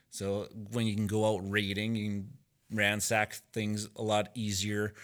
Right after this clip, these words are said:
Um, you get victory points if your crew members, you can accumulate crew members throughout the game.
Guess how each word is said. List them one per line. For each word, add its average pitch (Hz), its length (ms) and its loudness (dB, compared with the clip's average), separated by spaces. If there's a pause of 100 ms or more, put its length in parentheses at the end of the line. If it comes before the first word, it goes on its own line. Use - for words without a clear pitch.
(460)
Um, 107 440 0 (240)
you 123 120 0
get 127 200 6
victory 127 300 2
points 127 400 0
if 120 340 0
your 117 320 2
crew 143 400 0
members, 131 480 2
you 110 60 -2
can 113 100 0
accumulate 113 540 0
crew 131 200 -2
members 123 340 0
throughout 120 200 0
the 117 80 -6
game. 120 320 0